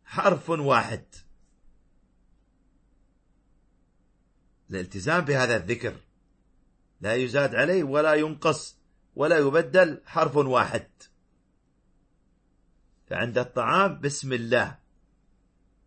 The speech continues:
لا يقال: "بسم الرحمن"، "بسم الرحيم"، لا،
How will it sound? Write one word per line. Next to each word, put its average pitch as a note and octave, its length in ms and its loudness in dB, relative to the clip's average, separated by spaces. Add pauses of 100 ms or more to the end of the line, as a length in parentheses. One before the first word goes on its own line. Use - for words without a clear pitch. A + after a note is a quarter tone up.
(180)
لا C3+ 120 0
يقال: D#3 380 0
"بسم C3+ 300 -6
الرحمن"، B2+ 580 -4 (560)
"بسم B2 260 -12
الرحيم"، B2 640 -4 (1900)
لا، G#2 280 -8